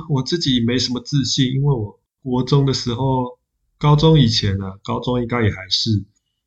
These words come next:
青春期嘛，难免那个脸上很多青春痘，加上成绩课业也不是很好，所以就对自己没有太大的自信，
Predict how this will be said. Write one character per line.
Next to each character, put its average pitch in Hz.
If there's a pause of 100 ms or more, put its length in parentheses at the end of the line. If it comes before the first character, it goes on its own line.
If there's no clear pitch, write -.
(200)
青 143
春 143
期 104
嘛， 95
难 107
免 104
那 117
个 104 (380)
脸 107
上 117
很 104
多 110
青 113
春 104
痘， 101 (640)
加 123
上 127 (260)
成 110
绩 117
课 135
业 131
也 98
不 107
是 107
很 110
好， 104
所 123
以 107
就 113
对 113 (680)
自 131
己 95 (560)
没 127
有 117
太 113
大 117
的 101
自 110
信， 101